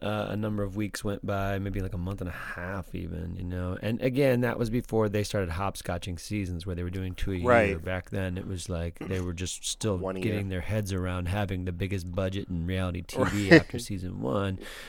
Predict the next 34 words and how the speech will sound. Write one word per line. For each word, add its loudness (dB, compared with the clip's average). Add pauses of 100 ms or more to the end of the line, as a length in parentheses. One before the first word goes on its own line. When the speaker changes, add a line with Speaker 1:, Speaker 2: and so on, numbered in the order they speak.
Speaker 1:
N 0
B 2
C 2
gave 0
them 0
the, 0
the -6
f-, -12
you -4
know, -4 (320)
the -6
castle, -4 (340)
Speaker 2:
Right. 2
Speaker 1:
um, 2 (100)
and -2
they 0
had, -2
they 0
had 0
to -8
figure -2
out -2
how 0
to, -4
like, -6
grow 0
their -2
production -4
calendar -2
and -6
how -4
to -2
make -2
it -8